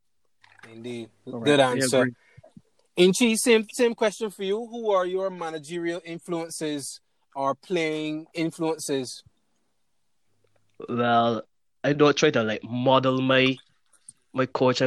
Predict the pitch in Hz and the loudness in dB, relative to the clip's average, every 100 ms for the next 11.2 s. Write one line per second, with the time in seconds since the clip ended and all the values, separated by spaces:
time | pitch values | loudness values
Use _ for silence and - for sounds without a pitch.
0 | - 110 104 - 127 123 123 127 - - | -2 -2 -2 0 2 4 4 2 -8 -18
1 | _ 110 110 110 139 131 127 - 123 123 | _ -2 0 0 2 2 2 4 4 4
2 | 120 110 110 - - - - _ _ _ | 0 0 -2 -6 -12 -12 -12 _ _ _
3 | _ 127 135 - 185 156 139 165 160 160 | _ 0 2 2 4 4 4 4 4 2
4 | 110 131 131 131 135 139 135 131 135 - | -4 -2 0 2 2 4 6 6 2 -4
5 | _ _ - 127 165 - 180 160 165 - | _ _ -6 2 2 2 2 4 4 2
6 | 127 127 131 131 - - 117 117 113 - | -2 2 2 2 -2 0 0 2 0 -6
7 | _ _ - _ _ _ - 202 196 190 | _ _ -20 _ _ _ 2 6 8 8
8 | 151 - 160 147 139 123 139 131 120 117 | 6 4 2 2 -2 0 0 2 0 0
9 | 127 123 - 123 - 113 - 120 120 151 | -2 -2 -2 -2 -2 -2 0 2 2 2
10 | 180 156 127 120 - 123 117 120 113 135 | 4 4 4 0 -4 0 0 0 0 4
11 | 131 | 4